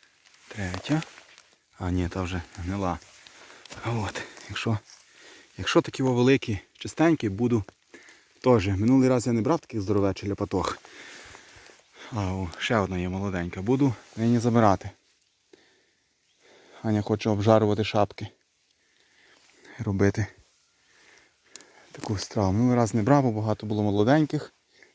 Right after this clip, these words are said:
і білих, нині менше. Нині заберу. О, які довгоногі, але мокрі,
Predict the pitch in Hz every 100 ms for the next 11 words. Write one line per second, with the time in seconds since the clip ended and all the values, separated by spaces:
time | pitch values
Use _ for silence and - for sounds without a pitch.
0 | - 98 120 147 143 - - 107 110 120
1 | 101 87 87 - _ _ _ - - -
2 | - - - - - - - - - _
3 | - 123 135 123 127 117 87 - - -
4 | - - - - - - - - - -
5 | - _ _ _ _ _ _ _ - -
6 | - - _ _ _ _ - - _ _
7 | _ _ _ _ _ _ _ _ _ _
8 | _ _ 104 95 90 - - _ _ _
9 | _ _ _ _ - 110 101 110 117 98
10 | 92 107 117 147 131 - 92